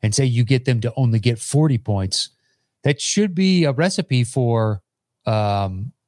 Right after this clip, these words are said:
at the very least, keeping this a tight game, if not winning the game. So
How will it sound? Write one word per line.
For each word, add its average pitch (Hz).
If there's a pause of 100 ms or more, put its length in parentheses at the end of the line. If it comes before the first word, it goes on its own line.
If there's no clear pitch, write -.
(140)
at 147
the 123
very 151
least, 131
keeping 139
this 120
a 104
tight 139
game, 117
if 143
not 101
winning 123
the 92
game. 104 (1600)
So 120